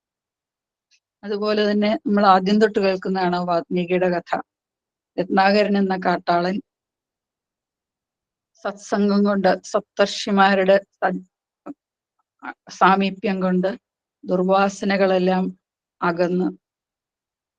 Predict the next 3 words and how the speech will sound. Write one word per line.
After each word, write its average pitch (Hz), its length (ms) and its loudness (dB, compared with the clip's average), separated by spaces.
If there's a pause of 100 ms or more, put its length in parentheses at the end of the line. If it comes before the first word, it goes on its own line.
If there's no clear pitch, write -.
(580)
മുനിയായി 196 560 2
മാറിയ 175 460 2 (460)
കഥ. - 280 -6